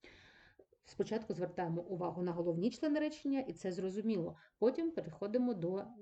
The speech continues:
другорядних членів речення. Означувань-, означення при прямому порядку слів повинно займати місце перед означуваним словом.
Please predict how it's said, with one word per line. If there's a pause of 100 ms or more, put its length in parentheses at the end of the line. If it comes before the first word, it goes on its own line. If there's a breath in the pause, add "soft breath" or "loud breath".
(440)
другорядних
членів
речення. (240 soft breath)
Означувань-, (120)
означення
при
прямому
порядку
слів (200 loud breath)
повинно
займати
місце
перед
означуваним
словом.